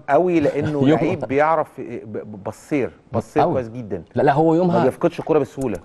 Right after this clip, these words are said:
Speaker 2: خلي بالك، آه، توريه بقاله فترة، أنا، أنا متابع ماتشات بيراميدز كتير بشوفهم. أول ماتش أشوف توريه بالشكل ده.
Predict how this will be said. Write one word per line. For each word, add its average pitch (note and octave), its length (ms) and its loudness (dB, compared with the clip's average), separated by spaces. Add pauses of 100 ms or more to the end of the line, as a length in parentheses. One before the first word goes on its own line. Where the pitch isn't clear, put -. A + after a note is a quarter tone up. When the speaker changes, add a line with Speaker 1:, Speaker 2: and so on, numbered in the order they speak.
(280)
Speaker 2:
خلي G#2+ 120 4
بالك، D#3+ 280 2
آه، A2+ 80 4
توريه D3+ 360 6
بقاله C#3 320 4
فترة، C#3+ 320 0
أنا، A#2 80 0
أنا G#2 300 0
متابع B2 400 2
ماتشات G#2+ 280 -4
بيراميدز B2 260 2
كتير B2+ 160 -4
بشوفهم. C#3+ 400 -4 (1080)
أول C#3+ 500 4
ماتش E3 280 0
أشوف A2+ 320 2
توريه D#3+ 180 2
بالشكل B2 540 0
ده. F#2+ 100 -8